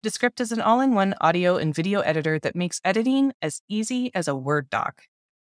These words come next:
Upload media or record directly in Descript to instantly transcribe your file into text,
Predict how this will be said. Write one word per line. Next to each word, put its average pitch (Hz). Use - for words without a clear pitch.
Upload 240
media 220
or 160
record 160
directly 143
in 220
Descript 208
to -
instantly 220
transcribe 185
your 151
file 147
into 156
text, -